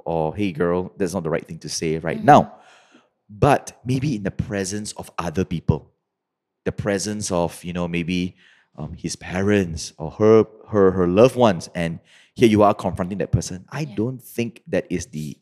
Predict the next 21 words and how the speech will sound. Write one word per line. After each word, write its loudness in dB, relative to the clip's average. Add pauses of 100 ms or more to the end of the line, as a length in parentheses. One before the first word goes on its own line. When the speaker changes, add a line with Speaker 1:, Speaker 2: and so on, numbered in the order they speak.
(140)
Speaker 1:
ideal -2 (240)
Speaker 2:
Mm. -20
Speaker 1:
timing. -14 (680)
So -6
really -6
responding -4
in -8
the -2
right 0
time -10
Speaker 2:
Yeah. -10
Speaker 1:
is -8
so -2
important. -8
Again, 0
Speaker 2:
Yeah. -12 (340)
Speaker 1:
with -8
compassion -4
and -16
empathy. -18 (340)
Speaker 2:
Mm-hmm. -10